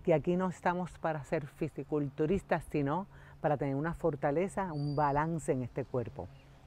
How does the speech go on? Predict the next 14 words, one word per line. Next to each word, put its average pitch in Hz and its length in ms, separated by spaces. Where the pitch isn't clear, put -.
Empezamos 139 460
con 156 120
el 143 80
primero. 117 400
Va 139 60
a 139 60
colocar 180 580
la 170 180
mano 170 500
izquierda 143 920
detrás 139 920
en 156 200
su 139 240
espalda 127 720